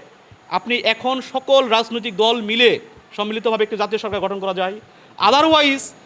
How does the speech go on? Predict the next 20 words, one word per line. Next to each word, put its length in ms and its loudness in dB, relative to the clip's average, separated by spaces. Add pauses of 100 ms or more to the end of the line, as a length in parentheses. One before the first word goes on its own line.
(160)
যে 180 4
উচ্চ 300 -2
কক্ষ, 260 -2
নিম্ন 300 0
কক্ষ 220 -4
দুই 160 -4
ভাগে 200 -2
ভাগ 200 -2
করা 140 0
হয়েছে, 420 0 (440)
তাহলে 200 0
নিম্ন 360 0
কক্ষে 500 0 (400)
আপনি 240 -4
একটি 440 0 (560)
এই 180 0
পিআর 340 0
পদ্ধতিতে 420 -2
নির্বাচন 360 -2
দেন, 180 -6